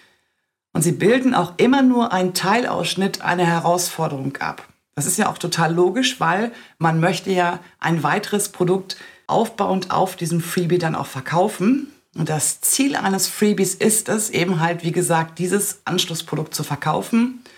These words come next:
Und meistens ist das dann auch die Komplettlösung. Mit Freebies werden vor allem unqualifizierte Kontakte angesprochen. Also du kannst nicht wirklich selektieren,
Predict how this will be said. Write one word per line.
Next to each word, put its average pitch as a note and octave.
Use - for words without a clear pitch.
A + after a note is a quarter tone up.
Und E3+
meistens B3
ist -
das G#3+
dann F#3+
auch F#3
die E3+
Komplettlösung. D#3+
Mit D3
Freebies C4
werden G3+
vor -
allem A#3+
unqualifizierte E3
Kontakte D3
angesprochen. D#3+
Also E3
du D#3
kannst G3+
nicht A3+
wirklich G3+
selektieren, G#3+